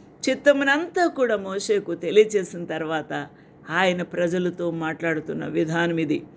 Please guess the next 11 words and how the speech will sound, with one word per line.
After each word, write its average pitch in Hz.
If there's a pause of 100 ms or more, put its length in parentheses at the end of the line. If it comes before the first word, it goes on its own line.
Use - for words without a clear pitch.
(460)
హల్లెలూయా, 180
దేవునికి 196
మహిమ 175
కలుగును 165
గాక. 151
యేసుక్రీస్తు 320
ప్రభు 254
రాకడను 196 (320)
మోషే 208 (360)
ప్రవచించి 190
ఉన్నాడు. 170